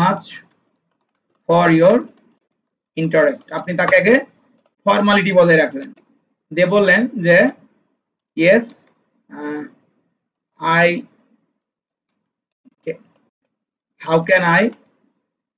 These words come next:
how can I assist you, assist you?"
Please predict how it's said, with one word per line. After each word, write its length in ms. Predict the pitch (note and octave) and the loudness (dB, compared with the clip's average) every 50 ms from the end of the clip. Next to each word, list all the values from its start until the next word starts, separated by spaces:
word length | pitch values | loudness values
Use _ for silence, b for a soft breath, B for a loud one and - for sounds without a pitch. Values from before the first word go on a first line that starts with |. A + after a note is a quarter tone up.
| _ - | _ -20
how 300 | - - D#3 E3 E3+ F#3 G#3+ B3 - - _ _ _ _ _ _ _ _ _ _ _ _ _ _ _ _ _ _ _ _ _ _ _ _ | -8 -6 -2 -2 0 -2 -2 -6 -12 -18 _ _ _ _ _ _ _ _ _ _ _ _ _ _ _ _ _ _ _ _ _ _ _ _
can 140 | E3 D#3+ D#3+ D#3+ D#3+ E3 F#3 | -6 -4 -4 -2 -2 -2 -2
I 20 | A3 A#3+ - _ D#3+ E3 | -2 -4 -6 _ -6 -6
assist 320 | E3 - F3 E3 E3 - - D3+ | -6 -6 -8 -10 -10 -10 -12 -12
you, 80 | C#3+ A#2+ - _ _ _ _ _ _ _ _ _ _ _ _ _ _ _ _ _ _ _ _ _ _ _ _ _ _ _ _ _ _ _ _ - | -14 -14 -16 _ _ _ _ _ _ _ _ _ _ _ _ _ _ _ _ _ _ _ _ _ _ _ _ _ _ _ _ _ _ _ _ -8
assist 340 | E3 E3 E3+ E3+ E3 - - D3+ | -8 -4 -4 -4 -6 -6 -10 -12
you?" 60 | C3+ | -14